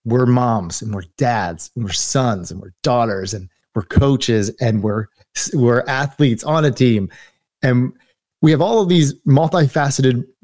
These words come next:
roles for us to play. But ultimately, why are we here on this earth? We're here on this earth to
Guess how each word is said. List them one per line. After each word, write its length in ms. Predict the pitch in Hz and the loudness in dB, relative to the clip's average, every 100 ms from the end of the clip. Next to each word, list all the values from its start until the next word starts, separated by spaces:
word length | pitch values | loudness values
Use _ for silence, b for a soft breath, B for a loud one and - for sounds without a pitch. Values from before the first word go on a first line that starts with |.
| - 208 | -12 -2
roles 540 | 131 120 143 143 127 - | 2 4 4 4 0 -2
for 140 | 131 | -4
us 100 | 113 | -4
to 80 | 123 | -6
play. 280 | - 117 104 | -2 0 0
But 240 | 131 143 - | 0 -4 0
ultimately, 1000 | 165 311 180 165 127 113 - 104 - - _ _ _ | 2 2 2 2 2 -2 -6 -14 -14 -20 _ _ _
why 220 | - 139 175 | 0 2 4
are 100 | 185 | 4
we 100 | 160 | 4
here 180 | 143 | 2
on 140 | 139 123 | 2 0
this 160 | 110 | -2
earth? 240 | 101 - - _ _ b b b _ | -4 -12 -18 _ _ b b b _
We're 100 | 123 | -2
here 220 | 113 151 240 | 0 2 2
on 160 | 233 | 4
this 180 | 135 - - | 2 0 -2
earth 500 | 135 123 98 - _ _ _ _ - | -2 0 -4 -10 _ _ _ _ -2
to 280 | 143 131 | 4 4